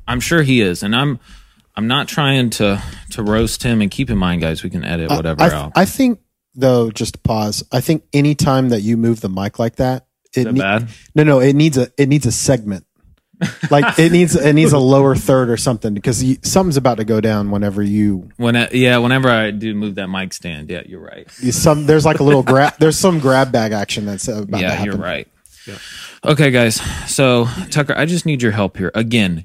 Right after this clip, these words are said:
Speaker 1: Daniel, I don't n-, really know you personally. I love you. Um, I'm not trying,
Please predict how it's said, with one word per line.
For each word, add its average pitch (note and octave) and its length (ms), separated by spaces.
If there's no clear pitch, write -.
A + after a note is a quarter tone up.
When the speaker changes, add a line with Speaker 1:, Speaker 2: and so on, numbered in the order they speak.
Speaker 1:
Daniel, C3+ 680
I A#2 100
don't C#3 220
n-, A#2 200
really B2+ 380
know A2 180
you A#2 140
personally. A2+ 480
I F#2 80
love G2+ 380
you. A2 360
Um, F2+ 500
I'm G2+ 140
not G#2 240
trying, G2 440